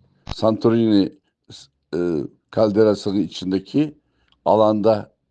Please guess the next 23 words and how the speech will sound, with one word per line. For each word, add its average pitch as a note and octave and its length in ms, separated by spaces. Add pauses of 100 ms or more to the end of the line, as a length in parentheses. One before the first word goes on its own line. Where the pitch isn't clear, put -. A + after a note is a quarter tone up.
(240)
bir D2+ 280
deprem E2 280
olmuştur. D#2+ 560 (540)
Yani F2 280
bu A2 140
kuzey A#2+ 400
kenardaki, F#2+ 880 (800)
e, E2+ 240 (1160)
Anidros G#2+ 520
fayı A2 400 (520)
ve G2+ 60
Sadr-, G#2+ 520 (160)
Santorini G#2 600
kalderası F2 640
fayı F#2+ 440 (680)
bu A2+ 180
tarzda G2 680 (1200)
güneydeki G#2+ 800
bin G#2 180
dokuz G2+ 380
yüz F2+ 140
elli F#2+ 220
altı F#2+ 560